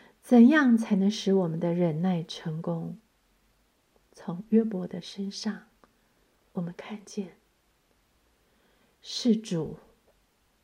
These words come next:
主亲自回答了约伯从心灵深处发出的呼喊。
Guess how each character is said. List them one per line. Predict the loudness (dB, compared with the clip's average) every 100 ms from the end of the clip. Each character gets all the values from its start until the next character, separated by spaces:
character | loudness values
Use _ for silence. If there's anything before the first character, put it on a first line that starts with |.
| _ _ _ _ _ _ _ _ _ _ _ _ _ -20 -16
主 | 2 2
亲 | 2 -4 -2 -2
自 | 0 0
回 | 2 2
答 | 2 2
了 | 2
约 | 4 4
伯 | 4 0 0
从 | -4 -6
心 | -6 -2 0
灵 | 2 4 4
深 | 2 2
处 | 2 0
发 | -4 -6 -6
出 | -4 -6
的 | -6 -6
呼 | -2 -2
喊。 | -2 -8 -10